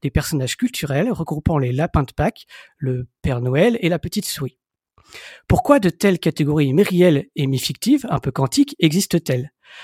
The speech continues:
Là encore, une fois, on pourrait se dire que c'est parce qu'ils sont naïfs, les enfants. Ce sont des enfants et ils ont une pensée, une pensée magique. Mais pas besoin d'être un enfant pour être croyant, hein. Vous voulez vraiment que je vous énonce, euh,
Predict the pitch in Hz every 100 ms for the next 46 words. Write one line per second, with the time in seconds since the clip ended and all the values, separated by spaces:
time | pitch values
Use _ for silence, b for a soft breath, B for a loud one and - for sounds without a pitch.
0 | B 151 143 - 240 277 - 143 - 233
1 | 269 170 - 156 151 208 254 - 156 214
2 | 208 160 - 170 - 180 165 190 190 -
3 | 143 131 - 123 - 131 151 131 120 -
4 | 226 233 147 135 165 175 - 147 127 190
5 | 190 156 131 160 156 190 185 147 - -
6 | _ B B B B B - 139 - 240
7 | 220 185 185 139 139 147 190 165 139 -
8 | 139 131 190 208 143 127 123 180 190 B
9 | B B B B B B B - 131 135
10 | 147 151 170 185 175 151 156 170 165 196
11 | - 170 156 156